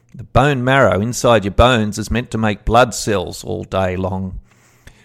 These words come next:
It's meant to make red blood cells, white blood cells, platelets. Well, very often when we give chemotherapy drugs, the bone marrow stops working for a few days.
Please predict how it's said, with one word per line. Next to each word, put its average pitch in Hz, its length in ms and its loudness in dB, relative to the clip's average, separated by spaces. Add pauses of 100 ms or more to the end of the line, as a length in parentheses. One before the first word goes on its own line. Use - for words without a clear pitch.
(120)
It's - 140 -16
meant 117 160 -4
to 113 60 -2
make 110 220 -2
red 117 220 4
blood 107 280 2
cells, 98 360 -4
white 113 280 4
blood 107 220 2
cells, 95 380 -4
platelets. 110 720 0 (420)
Well, 110 520 0
very 131 340 4
often 123 460 4
when 110 140 -2
we 104 120 0
give 107 220 -4
chemotherapy 120 840 2
drugs, 123 540 2 (260)
the 95 100 -6
bone 123 300 4
marrow 113 300 2
stops - 420 -2
working 113 460 2
for 113 160 -2
a - 40 0
few 117 280 -2
days. 113 540 2